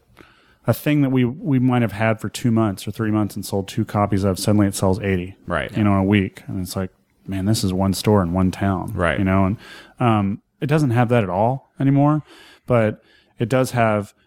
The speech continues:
Speaker 1: an effect, an impact on other press,
Speaker 2: Mm-hmm.
Speaker 1: you know, and we've seen that where it's like, man, people have slept on this record and we just can't get people to write about it. And then four months later, randomly,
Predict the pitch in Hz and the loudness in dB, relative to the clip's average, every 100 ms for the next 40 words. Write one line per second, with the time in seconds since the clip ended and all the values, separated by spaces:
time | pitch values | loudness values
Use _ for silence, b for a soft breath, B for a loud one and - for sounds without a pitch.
0 | _ _ 113 98 - 127 101 - - _ | _ _ -6 -6 0 0 0 -10 -20 _
1 | _ _ _ _ _ _ 117 113 117 107 | _ _ _ _ _ _ -2 2 2 2
2 | 101 - 113 101 95 92 - _ _ _ | -2 -4 -4 -2 -2 -6 -12 _ _ _
3 | - 110 104 95 - - - 110 117 - | 0 2 2 0 -4 -4 -2 0 -2 -6
4 | - _ 95 92 87 113 110 107 - 120 | -16 _ -6 -4 -2 2 2 2 0 0
5 | 143 - - 170 110 110 101 90 - 117 | 0 -2 0 2 2 2 0 -4 -4 -2
6 | 104 - 110 110 120 120 113 113 b b | -2 -2 -4 0 2 4 4 0 b b
7 | b b b - 143 135 104 - 117 107 | b b b -2 2 2 2 0 0 2
8 | 101 95 - 98 92 98 95 104 131 104 | -2 -4 -4 -4 -2 -4 -4 -6 -6 -4
9 | 98 113 - 113 101 98 - 98 95 101 | -2 -4 -4 -6 -6 -8 -8 -4 0 2
10 | 104 98 95 104 87 - - 117 104 98 | 2 2 -2 -4 -10 -8 0 2 2 0
11 | - 107 98 92 98 101 95 92 92 92 | 0 0 0 -2 0 0 0 -2 -4 -8